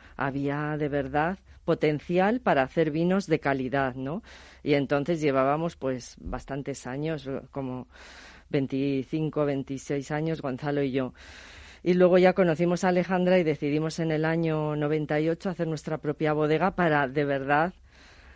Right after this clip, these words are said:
salir al mercado y poner el granito de arena para hacer esto, ¿no? Y empezamos con el,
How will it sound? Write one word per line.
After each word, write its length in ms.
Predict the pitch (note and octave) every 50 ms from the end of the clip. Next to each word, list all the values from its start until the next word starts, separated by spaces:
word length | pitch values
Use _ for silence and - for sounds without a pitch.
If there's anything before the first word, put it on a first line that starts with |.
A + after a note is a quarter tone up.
| - _
salir 360 | - - D3+ C#3+ D3 D3+ D3
al 140 | C#3+ D3 D#3+
mercado 720 | D#3+ D3+ D3 D3+ - E3+ D#3+ D#3+ E3 E3+ F#3 G3+ G#3 G#3 - -
y 480 | C#3+ D3+ C#3+ C3+ B2 A#2 - - - - _ - - - _ - -
poner 260 | - D#3 D#3 D#3+ D#3 D#3
el 120 | D#3 D3+
granito 420 | D#3+ D#3 D#3 E3 E3 D#3 - D#3+
de 140 | D3 D3+ D3+
arena 440 | C#3+ D3 D#3+ E3 F3 F#3 F#3+ G#3 F#3
para 520 | - D#3 C#3+ D3 C#3 C#3 C3+ C3 - - - - - - - - - - - - - - - - -
hacer 300 | D3 D#3 - D#3 D#3 E3+
esto, 280 | G3+ F#3+ - - D3+
¿no? 80 | C#3+ D#3
Y 80 | F3 F3
empezamos 420 | E3 D3 C#3+ D#3+ D#3+ F3 F3+ -
con 760 | - F#3 E3 D3+ D3 D3 C#3 C3+ B2+ A#2 A#2 - - - - A#2+
el, 200 | C#3 C#3+ B2+